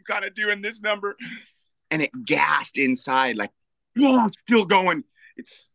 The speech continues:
breathed again. And then a second one. And I'm like, "Maybe, maybe." And I just got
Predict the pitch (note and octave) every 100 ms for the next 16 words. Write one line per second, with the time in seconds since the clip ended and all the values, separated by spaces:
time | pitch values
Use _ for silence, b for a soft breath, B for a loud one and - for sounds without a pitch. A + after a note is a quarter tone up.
0 | - - E3 G3+ G3 E3 F3 F#3 F3 -
1 | b b D#3+ E3 D3 _ F#3+ - - F#3
2 | G3 F#3 F3 D3+ - _ D3+ D3+ C#3 -
3 | E3+ B3 C#4 B3+ G3+ B3 C4+ C4 E3 C3
4 | C3 D3+ - C#3